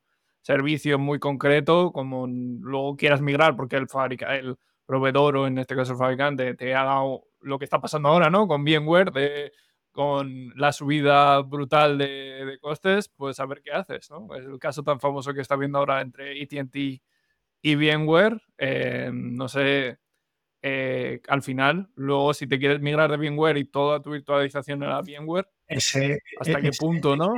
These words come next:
Speaker 2: ese
Speaker 1: Tienes ese
Speaker 2: debate,
Speaker 1: problemón.
Speaker 2: eh, está hoy en día en, yo creo que prácticamente una de cada dos reuniones con clientes.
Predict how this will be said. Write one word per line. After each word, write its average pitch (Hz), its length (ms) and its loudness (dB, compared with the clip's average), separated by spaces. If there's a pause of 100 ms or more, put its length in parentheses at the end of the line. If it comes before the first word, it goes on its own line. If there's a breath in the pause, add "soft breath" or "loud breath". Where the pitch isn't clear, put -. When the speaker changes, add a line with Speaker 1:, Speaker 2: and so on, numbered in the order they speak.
(140)
Speaker 2:
ese 165 280 2
Speaker 1:
Tienes 151 200 6
ese 147 140 2
Speaker 2:
debate, 165 80 4
Speaker 1:
problemón. 131 360 2
Speaker 2:
eh, 120 240 -6
está 131 680 -4 (300)
hoy 135 220 -2
en 123 140 -2
día 139 320 0
en, 113 160 -8 (100)
yo 123 100 -8
creo 139 160 -4
que 127 100 -4
prácticamente 127 800 -2
una 135 200 0
de 127 80 0
cada 120 160 2
dos 120 180 -2
reuniones 113 400 -2
con 107 140 -8
clientes. 104 680 -16